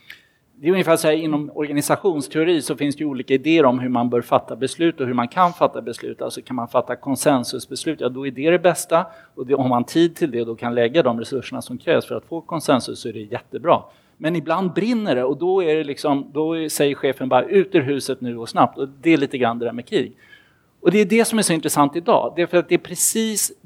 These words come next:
det som är skillnaden i hur olika grupper och olika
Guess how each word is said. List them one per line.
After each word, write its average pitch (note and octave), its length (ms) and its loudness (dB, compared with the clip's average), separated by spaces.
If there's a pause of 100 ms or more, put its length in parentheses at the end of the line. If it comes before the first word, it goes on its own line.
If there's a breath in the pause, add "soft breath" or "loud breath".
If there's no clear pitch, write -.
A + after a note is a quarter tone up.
(100)
det D3 420 4 (140)
som D3 220 -4
är C3+ 80 2
skillnaden D3+ 840 2 (320 soft breath)
i D3 200 0
hur C3+ 260 -6
olika D3 600 0
grupper C#3+ 540 -2
och D#3 80 -4
olika B2+ 360 -6